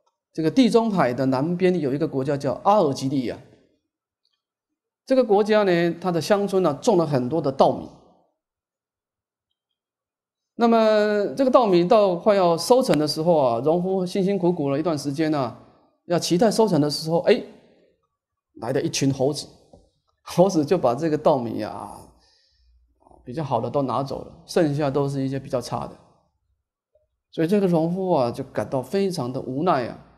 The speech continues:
也非常的生气。后来有一个村庄呢，他有一个很有智慧的老者啊，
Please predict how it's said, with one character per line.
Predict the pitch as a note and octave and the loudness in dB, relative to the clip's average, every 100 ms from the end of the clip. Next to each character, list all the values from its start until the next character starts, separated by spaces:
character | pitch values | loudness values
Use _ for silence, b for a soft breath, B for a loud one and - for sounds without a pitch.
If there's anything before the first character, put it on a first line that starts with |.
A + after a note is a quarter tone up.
| _ _ _ _ _ | _ _ _ _ _
也 | C3 | -8
非 | E3 | -6
常 | D3 C3+ | -4 -4
的 | |
生 | C3 F#3 | -2 -4
气。 | F3+ G#3+ - - _ _ _ _ _ _ _ _ _ _ _ _ _ | -4 -8 -10 -20 _ _ _ _ _ _ _ _ _ _ _ _ _
后 | A3+ | 2
来 | G3+ | 4
有 | F#3 | 4
一 | A3+ | 2
个 | A3+ | 2
村 | B3 C4 A#3+ | 2 2 4
庄 | A#3 A#3 | 4 4
呢， | G3 F#3 F#3 | 4 4 2
他 | G#3 | 0
有 | F#3+ | -2
一 | C3+ E3 | -2 0
个 | C#3+ | -2
很 | C#3+ G3 | 0 2
有 | G3+ C#3 | 2 2
智 | F3+ | 0
慧 | F3+ C#3 | 0 0
的 | |
老 | B2+ C#3+ | 2 0
者 | E3+ G#2+ D2+ | 0 -4 -6
啊， | B1 | -10